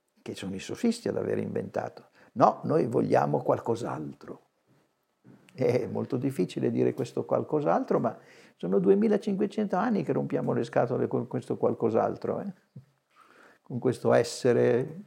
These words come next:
il bene, il bello, la retè, il maestro, non l'insegnante,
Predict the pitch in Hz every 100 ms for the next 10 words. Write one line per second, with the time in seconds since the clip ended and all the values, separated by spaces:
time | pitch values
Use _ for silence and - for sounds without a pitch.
0 | _ _ _ _ _ _ - 127 107 131
1 | 123 127 123 131 135 175 - _ _ _
2 | _ _ - 131 113 139 127 131 127 131
3 | 131 - _ _ _ _ _ _ _ _
4 | _ - 123 113 110 151 131 127 - _
5 | _ _ _ _ _ _ _ _ _ _
6 | _ _ _ _ _ _ 131 123 123 147
7 | 147 - - 127 123 123 113 107 - 107
8 | 110 107 104 107 107 -